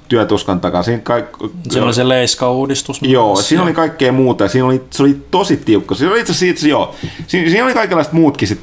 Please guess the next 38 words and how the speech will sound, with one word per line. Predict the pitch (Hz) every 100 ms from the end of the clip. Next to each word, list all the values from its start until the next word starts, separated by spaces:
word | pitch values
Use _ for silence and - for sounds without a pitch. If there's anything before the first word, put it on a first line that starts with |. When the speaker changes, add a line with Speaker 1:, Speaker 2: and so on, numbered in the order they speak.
| -
Speaker 1:
päälle. | 113 104 90
Et | -
siinä | 107 101
oli, | 98 78 - - -
si-, | - 151 135
silloin | 156 120
mä | 101
sain | 104 101
sen | 98 95
silmä, | 113 98 87 - - - -
stressireaktion | - 165 120 - 95 85 - - 80
tuohon | 95 92
silmään, | 98 90 - 65
mikä | 78 87
vaivaa | - 92 90
vielä | 95
tänä | 95 92
päivänäkin. | 92 98 92 90 - - -
Että | - -
tota, | - 85 - - - - -
Speaker 2:
<laughs> | - - - -
Speaker 1:
tota, | 82 85 82
tota, | - - 107
se | 110
tuli | 110 104 90
siinä, | 104 95
siinä | 101 92
syksynä | - 92 - - -
kyllä, | - 92
joo. | 98 95 92 - - -
Speaker 2:
Joo. | 151 120 - - - -
Speaker 1:
Toki | 110 101
siinä | 101 107
tapahtui | 104 92 107
kaikkea | 104 110
muut-, | 110 110 101 -
muutakin. | 131 139 440 - - 370 208 226 254 139
Speaker 2:
Mm-hmm. | 127 143